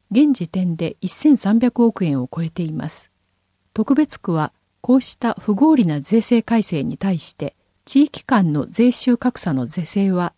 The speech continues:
地方交付税で調整されるべきという二十三区共同の声明を発表するとともに、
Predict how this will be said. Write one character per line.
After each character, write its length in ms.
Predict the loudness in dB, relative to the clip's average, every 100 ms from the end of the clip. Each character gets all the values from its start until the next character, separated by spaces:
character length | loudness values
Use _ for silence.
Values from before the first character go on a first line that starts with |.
| -4
地 160 | 0
方 220 | 2 2 4
交 160 | 0
付 140 | 0 -2
税 180 | -2
で 120 | -2 -4
調 200 | -2 -2
整 200 | 0 -2
さ 160 | -2
れ 120 | -2
る 100 | -2
べ 140 | -2 -4
き 200 | -8 -20 _
と 120 | -2
い 140 | 0 0
う 140 | -2 -6 _ _ 0
二 120 | 2
十 200 | 4 2
三 260 | 2 0 0
区 160 | -2
共 220 | 0 2 4
同 160 | 4
の 100 | 4
声 220 | 2 0
明 200 | 2 2
を 60 | 0
発 200 | -2 -4
表 140 | -2 -2
す 100 | -2
る 100 | -6
と 120 | -6
と 120 | -8
も 120 | -6 -4
に、 240 | -4 -6